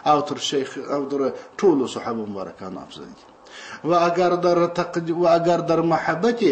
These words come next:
حضرات ختنین متردد است، نیز از اهل حق خارجه.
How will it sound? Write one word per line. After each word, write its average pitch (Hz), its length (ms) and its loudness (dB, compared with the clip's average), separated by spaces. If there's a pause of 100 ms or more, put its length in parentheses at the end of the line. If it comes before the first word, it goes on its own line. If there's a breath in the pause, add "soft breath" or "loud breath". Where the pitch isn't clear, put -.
(280 loud breath)
حضرات 170 640 0
ختنین 180 720 2
متردد 143 640 2
است، 120 240 -2 (240 loud breath)
نیز 160 320 0
از 135 260 -4
اهل 123 320 -4
حق - 320 -6
خارجه. 107 800 -6